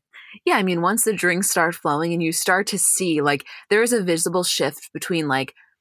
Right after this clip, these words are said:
ten P M and eleven thirty P M in Anderson Cooper, and that is what I come there for. Like, who gives a shit about the ball? I just wanna watch the progressive intoxication of Anderson Cooper.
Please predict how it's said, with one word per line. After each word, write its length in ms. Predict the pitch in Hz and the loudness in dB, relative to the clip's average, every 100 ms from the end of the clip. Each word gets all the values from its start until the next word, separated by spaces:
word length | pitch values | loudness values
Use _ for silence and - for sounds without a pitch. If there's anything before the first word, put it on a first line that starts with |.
| _ _ _ _ - | _ _ _ _ -8
ten 320 | - 175 170 | -2 -2 -2
P 220 | - 175 | -2 0
M 320 | 170 165 175 180 - | 2 2 0 -6 -2
and 440 | 160 156 151 151 - | 0 0 -2 -4 -2
eleven 380 | 175 160 151 170 | 2 2 0 0
thirty 260 | 143 151 | 0 0
P 160 | 160 165 | -2 -2
M 160 | 156 151 | -2 -2
in 80 | |
Anderson 440 | 143 151 147 - 156 | -2 -2 -2 -2 -4
Cooper, 400 | 160 147 156 160 | -2 0 0 2
and 180 | 170 160 | 0 2
that 200 | 170 202 | 2 2
is 120 | 214 | 0
what 140 | 165 | 2
I 140 | 160 160 | 2 0
come 260 | - 151 | -2 -2
there 180 | 147 - | 0 -2
for. 320 | - - - - - | -2 -4 -4 -8 -4
Like, 180 | 185 196 _ - | -2 -2 _ -6
who 120 | 320 | -2
gives 160 | 269 208 | 0 0
a 60 | 190 | 0
shit 160 | 196 | 0
about 180 | 165 156 | 0 -2
the 80 | 165 | 0
ball? 320 | 160 147 139 | 2 2 2
I 100 | 175 | 2
just 160 | 220 254 | 2 2
wanna 200 | 214 196 | 0 2
watch 260 | 175 170 - | 0 0 -2
the 80 | 165 | -4
progressive 760 | 175 - 160 - 165 165 160 _ - _ _ _ _ _ _ - | -4 0 0 0 0 0 -4 _ -20 _ _ _ _ _ _ -6
intoxication 800 | 185 196 156 - - 143 - 139 | 0 2 2 0 -2 -2 -2 -2
of 120 | 107 | -2
Anderson 340 | 147 123 - - | -2 -4 -4 -6
Cooper. 420 | 165 - - - | -10 -10 -10 -12